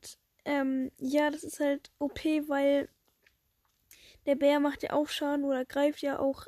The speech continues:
äh, Entities an. Und deswegen, ähm,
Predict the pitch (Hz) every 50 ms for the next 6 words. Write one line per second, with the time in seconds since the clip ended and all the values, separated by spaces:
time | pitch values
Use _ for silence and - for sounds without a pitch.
0 | - _ _ - 269 269 277 285 285 - 294 277 - - - - 294 302 320 330
1 | 349 _ _ _ _ _ - - - - - - - - _ - - 311 302 294
2 | - - 294 285 - - - 285 285 285 285 277 277 277 285 294 - _ _ -
3 | - 277 277 269 269 262 262 262 254 254 262